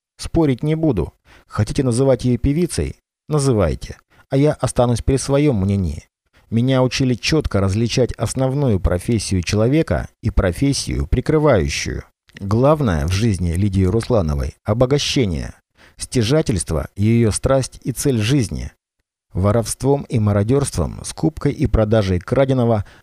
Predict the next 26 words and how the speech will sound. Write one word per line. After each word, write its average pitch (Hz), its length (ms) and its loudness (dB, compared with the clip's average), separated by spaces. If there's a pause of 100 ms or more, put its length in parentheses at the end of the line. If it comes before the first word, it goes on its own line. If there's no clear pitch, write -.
(100)
она 98 280 0
сколотила 107 580 0
баснословное 104 960 0
состояние. 87 680 -2 (280)
Сколько 131 440 -2
бы 107 160 2
она 107 300 2
песен 101 480 -2
не 98 140 0
пела 135 320 0
в - 40 -8
Советском 76 520 -4
Союзе – 85 580 -2 (360)
она 117 200 0
не 120 120 0
смогла 127 500 0
бы 80 180 -2 (360)
на 101 120 0
все 98 220 -2
свои 78 320 -2
деньги 127 320 0
купить 120 460 -4
даже 107 300 0
раму 120 460 0
от - 220 -4
картины 90 440 -2